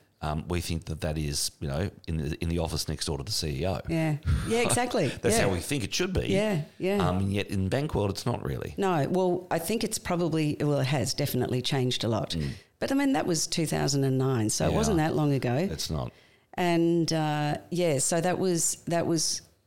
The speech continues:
Speaker 2: fascinating and interesting.
Speaker 1: What did you do there?
Speaker 2: Uh, well, the, I did,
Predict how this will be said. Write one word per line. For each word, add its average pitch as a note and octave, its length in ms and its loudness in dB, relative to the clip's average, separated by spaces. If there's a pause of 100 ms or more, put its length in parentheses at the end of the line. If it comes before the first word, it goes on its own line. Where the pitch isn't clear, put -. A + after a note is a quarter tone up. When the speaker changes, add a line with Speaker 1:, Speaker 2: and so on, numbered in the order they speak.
Speaker 2:
fascinating D#3 680 0
and C#3 300 0
interesting. D#3+ 560 0
Speaker 1:
What D3 80 0
did A#2+ 100 -2
you G#2+ 60 -4
do G#2+ 160 0
there? F#2+ 240 0 (760)
Speaker 2:
Uh, G#3+ 440 2 (260)
well, F3 260 4 (180)
the, F3 440 0
I F3 80 0
did, F3 400 0